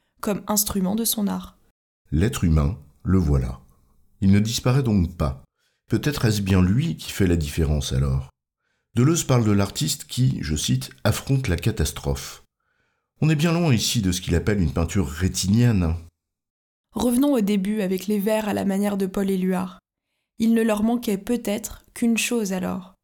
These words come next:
Speaker 1: en l'occurrence l'essentiel, Paul Éluard lui-même. C'est toute la différence, celle qui fait l'existence même de l'art, non ?
Speaker 2: C'est en partie la sagesse que livre le poète Rainer Maria Rilke.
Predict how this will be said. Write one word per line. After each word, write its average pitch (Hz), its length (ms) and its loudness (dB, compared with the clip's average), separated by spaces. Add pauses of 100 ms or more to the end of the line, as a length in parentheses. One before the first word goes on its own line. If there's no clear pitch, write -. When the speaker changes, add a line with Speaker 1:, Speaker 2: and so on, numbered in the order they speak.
(200)
Speaker 1:
en 196 140 -2
l'occurrence 196 640 -4 (220)
l'essentiel, 208 680 -2 (600)
Paul 220 180 0
Éluard 202 400 0
lui-même. 185 500 -4 (540)
C'est - 180 -2
toute 302 200 -2
la 247 80 0
différence, 226 640 -2
celle 214 200 -2
qui 214 160 -2
fait 240 280 -2
l'existence 208 760 0
même 220 240 0
de 208 80 -2
l'art, 240 380 -4
non ? 208 160 -2 (420)
Speaker 2:
C'est - 220 -4
en 139 60 4
partie 151 280 -2
la 131 100 4
sagesse 117 500 2
que 95 100 0
livre 98 320 2
le 85 120 2
poète 101 220 0
Rainer 98 380 2
Maria 90 340 2
Rilke. 82 420 0